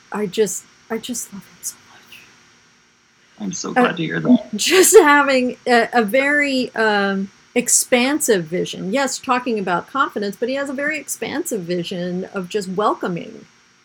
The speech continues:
Speaker 1: Uh, you know, the wolf doesn't have to agree with him, and we'll get to that wolf in a moment and how you've depicted that wolf, because,
Speaker 2: Mm-hmm.
Speaker 1: yeah, genius. The sense of welcome you wanted to include in the book. So just as the book is not, and Leroy is not dismissive or angry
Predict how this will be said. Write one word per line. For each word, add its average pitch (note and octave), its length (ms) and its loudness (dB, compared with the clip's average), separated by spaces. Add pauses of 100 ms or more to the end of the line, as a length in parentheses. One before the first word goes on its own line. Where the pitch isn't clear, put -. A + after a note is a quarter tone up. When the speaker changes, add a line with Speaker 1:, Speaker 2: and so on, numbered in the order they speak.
Speaker 1:
Uh, G#3+ 220 0
you A#3+ 140 0
know, G3+ 240 0
the G#3+ 80 6
wolf B3 240 2
doesn't B3 280 -2
have A3 200 -2
to G3+ 140 4
agree A#3+ 280 -2
with G#3 120 2
him, F3+ 240 -6
and F#3+ 100 -6
we'll B3 100 0
get A#3+ 200 -6
to G#3+ 100 -6
that F#3+ 160 -2
wolf F#3 200 -6
in F#3+ 80 -6
a F3+ 40 -6
moment F3+ 320 -6
and F3+ 140 -6
how F#3 100 -6
you've F3 240 -8
depicted A3+ 420 -4
that F3 220 -6
wolf, E3+ 320 -6
because, F3 320 -8
Speaker 2:
Mm-hmm. G2+ 200 -2
Speaker 1:
yeah, E3 140 0 (140)
genius. A3+ 580 -2 (840)
The C#4+ 200 -2
sense F4 320 0
of B3 120 -2
welcome D4 460 0
you G#3 140 0
wanted F3+ 380 -4
to G3 100 -12
include F3+ 420 -4
in F#3 60 -4
the F3+ 80 -6
book. F3 220 -6
So A3 320 2 (180)
just E4 400 -4
as A#3 340 -2
the A3+ 80 -4
book G#3+ 300 0
is G3+ 160 -2
not, F#3 340 -4
and G3+ 140 -4
Leroy A3 300 0
is F#3+ 120 -6
not F#3 280 -4
dismissive A3 760 0
or F3 140 -10 (100)
angry G#3 720 -2